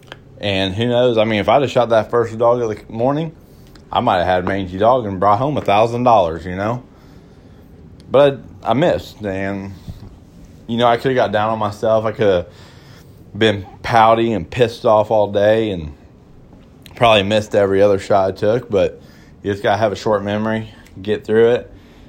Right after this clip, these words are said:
and do exactly what you know to do on the next one. And sure enough,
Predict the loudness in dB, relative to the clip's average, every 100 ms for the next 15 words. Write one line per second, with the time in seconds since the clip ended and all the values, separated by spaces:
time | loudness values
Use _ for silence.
0 | -20 -20 -20 -14 -6 -2 -2 -2 -2 -2
1 | -2 2 2 2 -2 -2 -2 -2 0 0
2 | 0 -2 -4 -6 -6 -8 -4 -2 -2 -4
3 | -8 -10 -14 -10 -4 -2 0 0 0